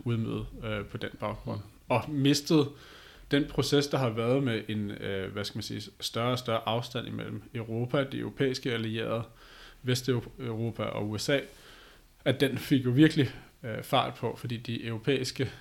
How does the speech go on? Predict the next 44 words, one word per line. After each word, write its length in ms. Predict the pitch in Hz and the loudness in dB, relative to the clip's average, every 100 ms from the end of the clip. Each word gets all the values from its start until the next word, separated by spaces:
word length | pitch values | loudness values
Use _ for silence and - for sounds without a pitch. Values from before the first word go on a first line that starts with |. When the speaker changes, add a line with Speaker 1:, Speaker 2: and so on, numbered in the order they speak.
| - 196 | -14 -6
Speaker 1:
øh, 380 | 110 117 113 104 - - | -4 -2 -4 -6 -10 -18
magter, 600 | 190 117 113 - 107 135 | -6 -2 -2 -2 0 0
<laughs> 100 | - | 0
skødehunde, 580 | - 135 135 135 123 127 127 | 4 6 8 6 2 0 -4
om 140 | 120 | -2
man 120 | 117 | -2
vil, 220 | 120 123 | -2 -2
derunder 340 | 131 117 117 113 | -2 -2 -2 -6
den 140 | 117 | -6
danske, 440 | 110 110 113 - - - - - - - - | -6 -4 -4 -6 -10 -12 -20 -20 -20 -20 -4
jo 60 | 135 | 2
ligesom 220 | 127 131 | 4 4
bare 120 | 117 | 4
havde 120 | 123 | 2
fulgt 220 | 120 123 117 | 0 0 2
med 200 | 131 143 | 4 4
i 80 | 117 | 2
alle 180 | 113 | 0
de 100 | 117 | -2
her, 160 | 107 104 - - | -4 -4 -8 -10
øh, 80 | 113 | -8
forskellige 440 | 117 - 113 110 | -6 -6 -6 -6
krige, 440 | - 147 156 196 127 | 0 4 6 4 2
og 60 | |
lige 120 | 127 | 0
pludselig 280 | 127 117 120 | 0 -2 -6
stak, 220 | - 117 - | -6 -8 -6
øh, 360 | 113 - 117 110 | -10 -8 -6 -4
amerikanerne 560 | 113 107 113 110 113 | -4 -4 -6 -6 -6
bare 220 | 110 107 | -4 -4
af, 180 | 110 110 | -2 -4
og 60 | 113 | -6
så 100 | 107 | -8
stod 240 | - 113 | -8 -10
de 140 | 110 104 | -8 -8
ligesom 300 | 107 110 107 - - - | -6 -6 -6 -6 -8 -6
tilbage 320 | 127 98 101 | -4 -4 -4
med, 260 | 107 104 104 | -4 -6 -6
med 140 | 104 | -6
håret 240 | 107 107 | -6 -6
i 40 | 104 | -8
postkassen, 560 | - 104 - 107 117 107 | -8 -10 -8 -10 -10 -12
så 140 | 113 | -10
så 220 | - 110 | -8 -8